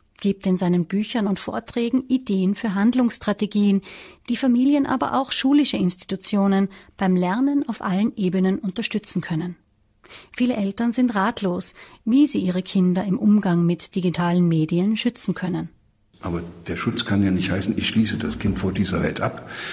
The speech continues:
Speaker 2: schick's in eine separate Schule, wo nur noch so Gleichgesinnte sind, zieh mich zurück in eine Landkommune, wo alle Friede, Freude, Eierkuchen unterwegs sind. Nee, das Kind müsste ja vorbereitet werden, sich in dieser verrückten Welt dann auch zurechtzufinden.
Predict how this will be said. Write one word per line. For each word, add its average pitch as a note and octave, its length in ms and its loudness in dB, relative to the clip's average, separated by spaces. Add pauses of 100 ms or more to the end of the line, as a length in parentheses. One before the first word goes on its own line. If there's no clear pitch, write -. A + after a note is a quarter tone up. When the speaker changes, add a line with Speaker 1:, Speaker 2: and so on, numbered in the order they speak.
(100)
Speaker 2:
schick's A2 260 0
in - 120 -6
eine F2 160 2
separate E2+ 580 -2
Schule, A#2+ 340 2
wo F2 80 2
nur F2 180 2
noch F2 220 0
so F2 160 -4
Gleichgesinnte G#2+ 720 -2
sind, G#2 320 -2 (680)
zieh A2 200 2
mich F#2+ 240 0
zurück F2 340 -2
in E2+ 120 0
eine E2 100 0
Landkommune, A2 800 2
wo A2 120 -2
alle F2 500 0
Friede, F2+ 300 -2
Freude, D#2+ 360 -6
Eierkuchen C3+ 580 -2 (380)
unterwegs G#2 520 0
sind. G#2+ 340 -2
Nee, A2+ 320 0
das - 320 -4
Kind G#2+ 320 -2
müsste G#2 320 -2
ja F#2+ 100 -2
vorbereitet F#2 840 -4
werden, G2+ 320 -4
sich - 340 -4
in G2+ 160 0
dieser A2 300 -4
verrückten - 520 -6
Welt F2+ 260 -6
dann E2+ 180 -4
auch - 160 -10
zurechtzufinden. - 800 -8